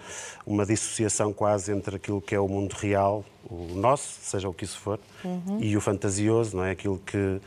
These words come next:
Speaker 2: Sua mãe
Speaker 1: que a
Speaker 2: tem
Speaker 1: doença
Speaker 2: esquizofrenia, não é?
Speaker 1: Sim, está diagnosticada
Speaker 2: Diagnosticada,
Speaker 1: com
Speaker 2: mas
Speaker 1: esquizofrenia.
Speaker 2: diagnosticada desde muito cedo ou não?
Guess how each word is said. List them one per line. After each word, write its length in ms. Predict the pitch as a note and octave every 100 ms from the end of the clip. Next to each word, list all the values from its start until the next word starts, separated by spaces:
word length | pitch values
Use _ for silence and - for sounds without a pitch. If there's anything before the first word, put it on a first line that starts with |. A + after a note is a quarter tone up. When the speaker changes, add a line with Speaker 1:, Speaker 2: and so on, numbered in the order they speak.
| - - - -
Speaker 2:
Sua 160 | -
mãe 100 | B3
Speaker 1:
que 40 | C4
a 40 |
Speaker 2:
tem 80 | C4
Speaker 1:
doença 160 | - B3+
Speaker 2:
esquizofrenia, 600 | A3+ A#3 A3 G3 F#3+ E3
não 80 | D#3
é? 20 |
Speaker 1:
Sim, 100 | -
está 220 | - -
diagnosticada 160 | F#2 F#3
Speaker 2:
Diagnosticada, 760 | A#3 B3 B3+ G3 A#3 G#3+ G#3+ G3+
Speaker 1:
com 60 |
Speaker 2:
mas 120 | G#3+
Speaker 1:
esquizofrenia. 140 | A3+ G#3
Speaker 2:
diagnosticada 600 | C4 C4+ G3 C4 B3 A#3+
desde 240 | A#3 A3+
muito 200 | A3+ A3+ -
cedo 240 | B3+ C4
ou 80 | A3
não? 180 | E3